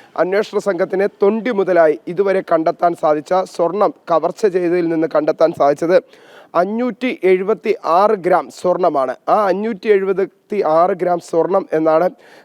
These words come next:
നിലവിലെ സാഹചര്യത്തിൽ പ്രത്യേക അന്വേഷണ സംഘം ബംഗളൂരിലെ ഒരു, ഏഹ്, ബംഗളൂരിൽ നിന്നും വിവിധ സ്ഥലങ്ങളിൽ നിന്നും കണ്ടെത്തിയിരിക്കുന്നത്. ഏഹ്, ശബരിമലയിൽ നിന്നും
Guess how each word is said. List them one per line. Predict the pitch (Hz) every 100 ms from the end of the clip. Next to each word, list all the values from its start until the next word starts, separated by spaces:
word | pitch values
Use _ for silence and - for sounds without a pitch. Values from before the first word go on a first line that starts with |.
| -
നിലവിലെ | 185 208 226
സാഹചര്യത്തിൽ | 202 185 175 175 160 190
പ്രത്യേക | - - 208 196
അന്വേഷണ | 170 175 170 170
സംഘം | - 165 185 180 -
ബംഗളൂരിലെ | 156 165 185 180 180 175 - - -
ഒരു, | 156 180 165
ഏഹ്, | 156 165
ബംഗളൂരിൽ | 165 165 196 196 190
നിന്നും | 180 196 -
വിവിധ | 160 175 180
സ്ഥലങ്ങളിൽ | - 170 180 190 175
നിന്നും | 175 185 -
കണ്ടെത്തിയിരിക്കുന്നത്. | 185 180 190 180 156 151 135 127 - - -
ഏഹ്, | 175 175 143 120 185
ശബരിമലയിൽ | 180 202 208 202 190
നിന്നും | 185 175 202